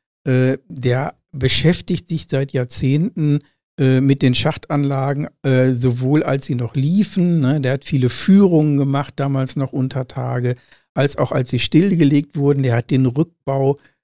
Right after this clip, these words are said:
äh, in tausenden Fotos dokumentiert. Der besitzt eine historische Sammlung von Fotos und Dokumenten, auch aus der Anfangszeit des Malerbergbaus, also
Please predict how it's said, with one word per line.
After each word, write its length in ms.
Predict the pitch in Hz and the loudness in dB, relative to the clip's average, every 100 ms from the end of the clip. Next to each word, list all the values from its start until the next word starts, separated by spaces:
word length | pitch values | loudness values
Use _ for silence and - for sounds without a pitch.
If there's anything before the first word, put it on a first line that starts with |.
| _ | _
äh, 280 | 139 127 139 | 0 2 0
in 300 | - 135 127 _ | 0 0 -2 _
tausenden 580 | 123 160 175 165 147 139 | -2 2 4 4 2 0
Fotos 440 | - 151 156 139 | -2 -4 -4 -4
dokumentiert. 840 | 143 - 135 127 131 - 147 147 | -4 -2 -2 0 -2 -2 -2 0
Der 80 | 143 | -2
besitzt 500 | 135 127 127 160 - | 0 0 0 -4 -4
eine 100 | 151 | -2
historische 1000 | 139 135 - - 156 180 170 - 151 - | 0 -2 -4 2 2 2 0 2 0 0
Sammlung 480 | 127 131 160 165 147 | -2 0 0 0 -2
von 280 | - 139 127 | -2 -2 -2
Fotos 540 | - 147 175 165 151 | -4 -4 -2 -2 -4
und 160 | - 127 | -2 -2
Dokumenten, 680 | 139 _ 127 127 135 - | -4 _ -2 0 0 -2
auch 280 | 143 127 135 | -4 -4 -6
aus 240 | - 139 - | -4 -6 -4
der 160 | 135 - _ _ _ _ _ _ | -6 -8 _ _ _ _ _ _
Anfangszeit 880 | 156 226 - 180 - - 147 160 | 2 2 0 -2 -4 -4 0 0
des 160 | 170 151 | -2 -4
Malerbergbaus, 1300 | 143 135 143 135 123 131 156 - 143 135 139 143 - | -2 0 0 -2 0 0 0 -4 -4 0 0 -2 -4
also 260 | 131 135 | -6 -4